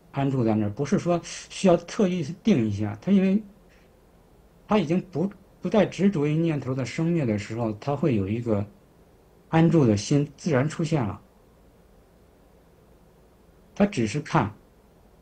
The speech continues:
只是听。当然，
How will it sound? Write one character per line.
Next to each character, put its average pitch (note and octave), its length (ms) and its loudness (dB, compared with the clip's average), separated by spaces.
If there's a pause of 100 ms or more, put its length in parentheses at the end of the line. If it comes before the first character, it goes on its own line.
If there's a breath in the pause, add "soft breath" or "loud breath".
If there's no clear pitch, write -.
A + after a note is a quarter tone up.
(800)
只 B2 140 -2
是 B2 100 2
听。 D3 320 0 (2500)
当 D3 140 4
然， C#3 220 2